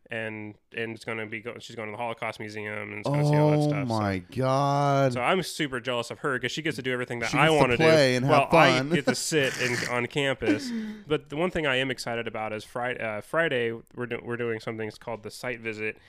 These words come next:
Speaker 1: and by the time I got my, my procrastinating ass around
Speaker 2: Mm-hmm.
Speaker 1: to actually signing up for it, um, all of the good tour groups were gone. But this is kinda like the net, like, this is what they call, like, their net, like, this is, like, their
Speaker 2: That's
Speaker 1: networking
Speaker 2: what I was
Speaker 1: thing.
Speaker 2: thinking, yeah.
Speaker 1: So, um, you get to go around to,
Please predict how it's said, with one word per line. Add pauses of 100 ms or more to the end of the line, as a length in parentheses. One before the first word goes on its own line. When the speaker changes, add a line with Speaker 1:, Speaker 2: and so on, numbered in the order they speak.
(160)
Speaker 1:
and
by
the
time
I
got
my, (260)
my
procrastinating
ass
around
Speaker 2:
Mm-hmm.
Speaker 1:
to
actually
signing
up
for
it, (460)
um,
all
of
the
good
tour
groups
were
gone. (720)
But
this
is
kinda
like
the
net,
like,
this
is
what
they
call,
like,
their
net,
like,
this
is,
like,
their
Speaker 2:
That's
Speaker 1:
networking
Speaker 2:
what
I
was
Speaker 1:
thing.
Speaker 2:
thinking,
yeah.
Speaker 1:
So,
um,
you
get
to
go
around
to,